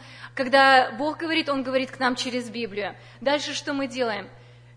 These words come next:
Меняемся, когда мы применяем, когда мы слушаемся, когда мы покоряемся, когда мы вот это вот слово на данной ситуации, мы его употребляем.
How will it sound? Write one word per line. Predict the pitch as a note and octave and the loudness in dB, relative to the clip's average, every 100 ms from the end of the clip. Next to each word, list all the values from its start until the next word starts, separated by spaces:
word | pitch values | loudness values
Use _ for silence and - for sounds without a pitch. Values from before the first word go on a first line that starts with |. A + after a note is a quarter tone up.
| - - | -16 -6
Меняемся, | C4+ C#4+ D4+ D#4+ - | -2 0 0 -2 -6
когда | D4 B3+ B3+ | -8 -2 2
мы | C#4 C#4 | 2 0
применяем, | C#4 C4+ C#4 C#4+ C#4 C4+ B3 G#3 G3+ | -4 -4 -2 0 4 6 6 4 -2
когда | A3+ A#3+ C#4 | -4 2 2
мы | C#4+ | 2
слушаемся, | C#4+ D#4 D4+ D#4+ C#4 A#3 A#3 | -2 0 0 0 -2 -2 -4
когда | B3 C4 | -4 0
мы | C#4 C#4 | 0 2
покоряемся, | C#4 C#4+ C4+ C#4 C4+ - | 0 4 4 4 4 -2
когда | B3 A#3 C#4+ | -4 0 0
мы | C#4+ | 0
вот | C4 C4 | -4 -4
это | D4+ B3 | -2 -2
вот | B3+ | -4
слово | - C#4 E4+ F#4 A3 - - - | -6 0 2 4 2 -2 -14 -6
на | C4 | -4
данной | A3 C#4 C#4 C4+ | 4 4 4 -2
ситуации, | C4+ B3 C#4 D#4+ - C4+ | -6 -2 4 4 2 -4
мы | B3+ | -2
его | C4 B3+ D#4 E4 - - | -2 0 2 0 -2 -16
употребляем. | A3+ C#4+ C#4+ C#4 C4+ A#3+ | -8 -6 -6 -2 2 2